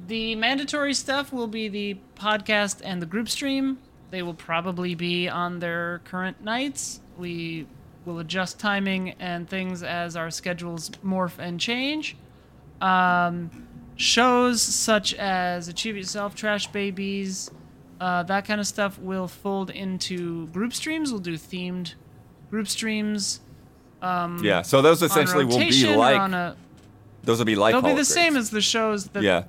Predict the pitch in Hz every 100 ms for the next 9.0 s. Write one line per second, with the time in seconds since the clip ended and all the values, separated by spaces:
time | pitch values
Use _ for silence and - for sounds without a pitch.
0 | - 220 170 143 185 180 175 175 - 208
1 | 202 190 170 165 185 180 165 170 - 170
2 | 170 190 185 165 185 170 175 165 165 160
3 | 170 160 156 - - - 233 214 185 190
4 | 190 - - - - - 180 185 175 170
5 | 165 185 185 170 175 170 165 165 160 -
6 | - - - - - - - 180 175 160
7 | 156 147 147 143 - - - - 185 185
8 | 180 170 165 156 165 160 147 156 147